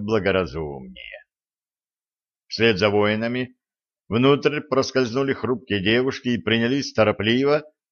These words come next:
раскатывать ковры. Прямо на пыльный каменный пол ложились изумительные по красоте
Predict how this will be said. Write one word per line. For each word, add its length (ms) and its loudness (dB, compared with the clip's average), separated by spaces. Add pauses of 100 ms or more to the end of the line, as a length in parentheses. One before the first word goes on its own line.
(320)
раскатывать 1000 -6
ковры. 540 -2 (840)
Прямо 680 4
на 160 0
пыльный 540 -2
каменный 640 -2
пол 580 -2 (460)
ложились 640 0
изумительные 1080 -2
по 140 -4
красоте 880 -2